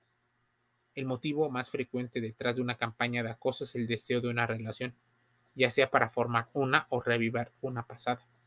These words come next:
Con respecto a la naturaleza de las relaciones pasadas que conducen a un comportamiento de acecho, señalan que la mayoría de los casos en las que la acosadora era una expareja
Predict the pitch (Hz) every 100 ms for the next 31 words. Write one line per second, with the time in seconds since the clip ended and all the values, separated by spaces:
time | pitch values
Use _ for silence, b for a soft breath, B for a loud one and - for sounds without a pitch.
0 | _ _ _ _ _ _ _ 151 156 143
1 | - 156 - - - 131 131 127 127 -
2 | 127 120 120 120 131 120 120 117 113 113
3 | 123 120 - 135 123 113 117 - - 120
4 | 120 127 - 120 123 127 123 120 - 120
5 | 123 117 123 123 127 135 135 - - -
6 | _ _ _ - 214 175 135 135 - 202
7 | 196 190 170 139 127 139 175 - 127 127
8 | 135 - 127 123 123 123 - 120 _ _
9 | _ _ 131 123 117 - 120 123 127 127
10 | - 135 131 135 139 - 139 127 175